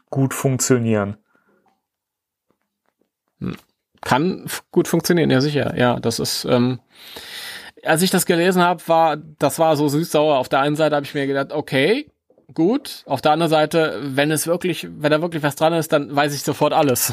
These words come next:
Speaker 2: <laughs> Das will ich gar nicht. <laughs> Denn es ging auch so weiter, äh, dass die dann halt irgendeiner großen Bedrohung, äh, auf die Schliche kommen, weil du brauchst ja eine große Bedrohung. Das kann ja nicht nur diese kleine Geschichte sein.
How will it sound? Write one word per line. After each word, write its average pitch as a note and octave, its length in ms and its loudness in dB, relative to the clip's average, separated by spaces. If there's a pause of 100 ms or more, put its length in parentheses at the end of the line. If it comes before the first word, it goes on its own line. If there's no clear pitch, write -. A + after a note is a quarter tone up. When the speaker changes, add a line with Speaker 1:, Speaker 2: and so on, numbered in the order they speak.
Speaker 2:
<laughs> - 160 -8
Das - 380 -4
will - 180 -2
ich - 140 -4
gar C#3+ 180 2
nicht. C#3 260 -4 (520)
<laughs> - 540 -4
Denn D#3 160 0 (180)
es - 140 -6
ging B3 160 4
auch F#3+ 80 2
so E3+ 160 2
weiter, D#3 720 2
äh, D3 40 -4
dass C#3+ 200 -2
die E3+ 80 0
dann D3+ 180 2
halt D3 160 0
irgendeiner D#3 340 0
großen D#3+ 400 2
Bedrohung, D#3 560 2
äh, - 60 -10
auf C#3 300 0
die D3+ 80 0
Schliche D#3 320 -2
kommen, D3+ 420 0
weil A#2 160 2
du A#2 80 -6
brauchst A#2+ 240 0
ja - 60 0
eine B2 120 0
große C3+ 360 -2
Bedrohung. C#3 420 2
Das B2+ 160 -6
kann C#3 140 -2
ja C3+ 80 0
nicht C3+ 200 -2
nur D3+ 120 2
diese D3 220 2
kleine D3 300 0
Geschichte D#3 360 -4
sein. D3+ 300 2